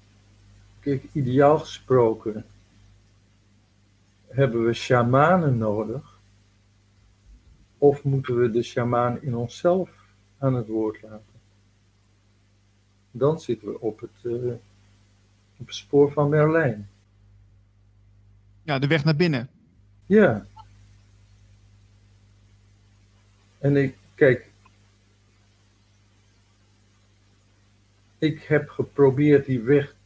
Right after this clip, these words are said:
Speaker 1: te combineren met een universitaire loopbaan. En dat hadden ze bij het college van bestuur van de Vrije Universiteit wel door.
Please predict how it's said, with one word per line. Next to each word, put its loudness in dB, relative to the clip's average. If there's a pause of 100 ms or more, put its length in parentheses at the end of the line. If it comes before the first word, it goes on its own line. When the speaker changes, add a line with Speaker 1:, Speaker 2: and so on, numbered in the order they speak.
(380)
Speaker 1:
te -12
combineren -2
met -6 (1120)
een -6
universitaire -4
loopbaan. 0 (3000)
En -4
dat 0
hadden 0
ze -2 (540)
bij 0
het -6
college -2
van 0
bestuur -2
van -4
de -6
Vrije 2
Universiteit -6
wel -2
door. 0